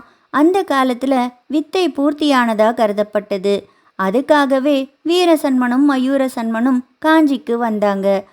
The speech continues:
ஒரு நாள் அவங்க காஞ்சியின் ராஜவீதி ஒன்றுல போய்கிட்டு இருந்தப்போ பல்லவ மன்னனின் குதிரை வீரர்கள் சிலர் எதிர்பட்டாங்க. வீதியில நடந்த வண்ணம் ஏதோ ஒரு முக்கியமான சர்ச்சையில ஈடுபட்டிருந்த குருவும் சிஷ்யனும்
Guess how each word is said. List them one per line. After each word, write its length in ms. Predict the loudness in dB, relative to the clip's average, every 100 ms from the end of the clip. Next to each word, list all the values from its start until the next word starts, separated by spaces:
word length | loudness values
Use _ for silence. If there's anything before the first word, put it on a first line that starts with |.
| _ _
ஒரு 240 | -4 -2 0
நாள் 240 | 2 4
அவங்க 460 | 2 0 0 0 0 0
காஞ்சியின் 500 | 0 2 2 0 0
ராஜவீதி 680 | 0 0 0 0 0 0 -2
ஒன்றுல 320 | -2 -2 -4 -2
போய்கிட்டு 420 | -2 -2 -6 -4
இருந்தப்போ 440 | -2 -2 0 2 2 0 _ _
பல்லவ 480 | 2 2 4 2 4
மன்னனின் 520 | 2 2 0 -2 -4
குதிரை 400 | -6 -4 -2 -2
வீரர்கள் 480 | 0 -2 -2 -2 -2
சிலர் 340 | -2 0 0 2
எதிர்பட்டாங்க. 800 | 0 -2 -2 -4 -2 -4 0 2 2 0 _ _ -2
வீதியில 540 | 0 2 2 2 2
நடந்த 380 | 2 0 0 0 0
வண்ணம் 380 | -2 -2 -4 -6
ஏதோ 360 | -6 -2 0 2
ஒரு 200 | 2 2
முக்கியமான 680 | 0 0 -2 0 2 2
சர்ச்சையில 540 | 2 -2 -2 -2 0 0 0
ஈடுபட்டிருந்த 680 | -2 -4 -6 -6 -4 -4 -4
குருவும் 440 | -2 -2 0 0 0
சிஷ்யனும் 540 | -2 -4 -2 0 2